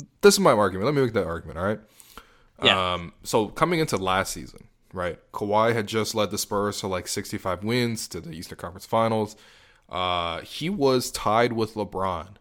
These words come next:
Speaker 1: at four to one odds to win M V P. That was coming into this past season. Obviously, he was hurt, uh, and only played nine games, so he didn't even come close. But still, he was the favorite, right? And the ca-, argument there was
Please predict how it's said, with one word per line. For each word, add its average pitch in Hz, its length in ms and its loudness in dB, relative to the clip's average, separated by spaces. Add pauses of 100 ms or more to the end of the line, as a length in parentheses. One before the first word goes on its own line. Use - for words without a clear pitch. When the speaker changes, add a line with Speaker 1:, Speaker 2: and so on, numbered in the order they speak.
(300)
Speaker 1:
at 98 180 -2
four 120 320 0
to 117 60 2
one 107 200 0
odds 90 520 -4
to 98 280 -8
win 92 480 -6 (320)
M 98 160 -6
V 92 140 -4
P. 85 240 -10
That 98 140 0
was 104 180 0
coming 113 320 -4
into 95 380 -8 (260)
this 92 200 -6
past 85 300 -8
season. - 300 -14
Obviously, 110 360 -4
he 98 60 -6
was 82 200 -10
hurt, 90 280 -6 (560)
uh, 85 460 -6
and 92 160 -8
only 92 220 -6
played 90 200 -4
nine 85 180 -8
games, 78 220 -14
so 90 120 -10
he 85 100 -10
didn't 87 260 -14
even 85 240 -14
come 87 180 -8
close. 82 400 -6
But 107 280 -2
still, 110 280 4
he 120 200 0
was 113 240 0
the 107 120 -4
favorite, 92 420 -2
right? 101 220 0
And 104 140 -2
the 117 80 0
ca-, - 200 -2
argument 123 460 2
there 101 180 0
was 90 240 -6